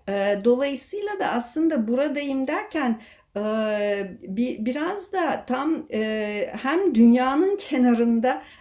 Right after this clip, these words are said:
hem de metnin kenarında bir yer, e, diye düşünmek lazım. Tam olarak hiçbir zaman sadece metnin içinde bir buradalık olamaz, e,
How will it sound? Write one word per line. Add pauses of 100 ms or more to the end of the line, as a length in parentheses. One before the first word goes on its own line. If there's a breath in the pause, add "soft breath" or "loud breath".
hem
de
metnin
kenarında
bir
yer,
e, (240)
diye
düşünmek
lazım. (380 loud breath)
Tam
olarak
hiçbir
zaman
sadece
metnin
içinde (220 loud breath)
bir
buradalık
olamaz,
e,